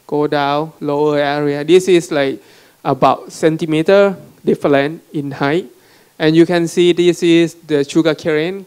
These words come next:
crop. So you can see the volume of the cane. So by doing this, you can predict the, the flow of the water. You can plan all the, the water resource,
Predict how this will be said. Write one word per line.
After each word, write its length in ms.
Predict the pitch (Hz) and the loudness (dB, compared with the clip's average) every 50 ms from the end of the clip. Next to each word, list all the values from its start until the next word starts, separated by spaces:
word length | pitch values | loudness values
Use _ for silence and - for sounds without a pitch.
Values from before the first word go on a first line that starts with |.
| _ | _
crop. 500 | - - - 175 185 202 220 - - _ _ _ _ _ _ _ _ _ _ _ _ _ _ _ - | -8 -2 0 2 4 2 2 0 -6 _ _ _ _ _ _ _ _ _ _ _ _ _ _ _ -12
So 200 | - - 175 170 | -2 2 2 4
you 160 | 165 170 165 | 4 4 2
can 200 | 185 180 170 156 | 0 -2 -2 0
see 160 | - 175 165 | 0 2 4
the 100 | 147 139 | 4 4
volume 600 | 139 139 139 147 165 196 202 175 147 127 123 123 - - - _ _ _ _ _ _ _ _ - - _ _ - | 6 6 6 6 6 6 4 2 0 -2 -6 -12 -18 -20 -20 _ _ _ _ _ _ _ _ -20 -20 _ _ 0
of 160 | 139 143 143 | 0 0 0
the 60 | 147 | 0
cane. 520 | 135 - - 131 131 131 131 165 165 - - _ _ _ _ _ _ - _ _ _ _ _ _ _ | -2 0 0 0 0 -2 -4 -8 -12 -18 -20 _ _ _ _ _ _ -20 _ _ _ _ _ _ _
So 160 | - - 160 | -2 -2 2
by 240 | 151 170 170 190 214 | 6 8 8 8 10
doing 300 | 214 220 202 185 165 156 | 10 10 10 8 8 6
this, 360 | 143 139 139 151 160 160 - - - _ - 269 226 208 170 | 6 6 8 8 6 4 0 -6 -20 _ -20 -20 -18 -2 0
you 120 | 151 156 | 0 2
can 200 | - 175 160 156 | 4 2 2 2
predict 720 | - 175 160 156 151 156 156 165 165 165 - - - _ | 4 4 4 6 6 6 6 4 4 0 -6 -18 -20 _
the, 580 | - 143 143 143 139 135 135 135 135 131 131 131 | -6 -2 0 2 4 4 4 4 4 4 2 2
the 160 | 127 139 139 135 | 2 2 0 0
flow 420 | - - 160 151 147 143 139 143 | 0 -2 -2 0 2 2 2 0
of 80 | 139 143 | 0 -2
the 100 | 143 135 | -4 -4
water. 640 | 135 127 131 139 139 147 147 170 175 180 180 175 - _ - - - _ _ _ _ _ _ | -2 -2 -2 0 0 2 4 4 4 4 4 0 -6 _ -20 -20 -20 _ _ _ _ _ _
You 100 | - 143 | -8 -6
can 200 | 135 160 151 151 | -4 -4 -4 -4
plan 500 | - - - 151 147 147 151 160 175 180 | -4 -4 -2 0 2 2 2 0 -2 -4
all 240 | - 165 147 139 139 | -4 -2 0 0 2
the, 400 | 139 135 131 131 127 127 131 131 | 2 0 0 0 0 -2 -2 -4
the 380 | 127 131 135 131 127 127 131 127 | -4 -6 -6 -4 -4 -4 -2 -2
water 320 | 135 139 139 139 156 143 | 0 0 0 0 0 0
resource, 640 | 143 139 135 131 - - 135 131 127 127 123 - - | 0 0 -2 -2 -4 -4 -4 -2 -4 -6 -8 -12 -16